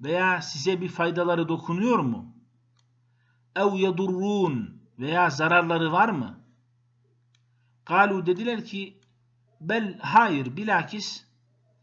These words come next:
وَجَدْنَا, bulduk, آبَاءَنَا, babalarımızı, atalarımızı, كَذَٰلِكَ, böyle, يَفْعَلُونَ, yapar bulduk.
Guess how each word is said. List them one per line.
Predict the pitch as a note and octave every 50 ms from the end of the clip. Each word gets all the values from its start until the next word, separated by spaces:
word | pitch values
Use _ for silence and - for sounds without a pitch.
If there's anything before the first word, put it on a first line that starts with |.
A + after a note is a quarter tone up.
| _ _ _ _ _ _
وَجَدْنَا, | D3+ D#3+ F3+ F3+ E3+ A3 A#3 G3+ G3 G#3+ G#3 G3+ G3 F#3+ F#3 F3 E3+ D#3+ D3+ C#3 A#2+ - - - _ _
bulduk, | D3 C3+ D#3+ G3 G#3 F#3+ E3 G3+ G#3 - - - - _ _ _ _ _ _ _ _ _ _ _ _ _ _ _ _ _ _ _ _ _ _ _ -
آبَاءَنَا, | F3+ G3 G3+ G3+ G3 F#3+ E3+ G3+ G#3+ G#3+ G#3+ G#3 G3+ - G3 A3+ A#3 G#3+ G3 F3 D#3 C#3 B2 A2+ F#2+ - - _ _
babalarımızı, | - B2+ D#3 E3+ F3 F#3+ F#3 F3+ F3 E3+ E3 D#3 D3 C#3 C3 C3+ C3+
atalarımızı, | B2+ E3 E3 - F3 F3 E3+ D#3+ D#3 D#3 D3+ C#3+ C#3 D#3+ G3+ A3+ A#3 A#3 - - - _ _ _ _ _ _ _ _ _ _ _ _ _ _ _ -
كَذَٰلِكَ, | - F3+ F#3+ G3 A#3+ A#3+ A#3+ A3+ G3+ F#3+ - - E3 D#3+ C#3+ C#3
böyle, | E3+ F#3+ G#3 G#3+ G#3+ A#3+ B3 G3+ - - - - _ _ _ _ _ _ _ _ _ -
يَفْعَلُونَ, | E3+ G3+ G3 - E3 E3 F3 F#3+ F#3+ G3+ G#3 G#3 G3+ F#3+ E3+ D3+ C3+ C3+
yapar | D#3+ F3 - G3+ G3 F3+ E3
bulduk. | D3+ C3+ A#2+ A#2 A2+ - - -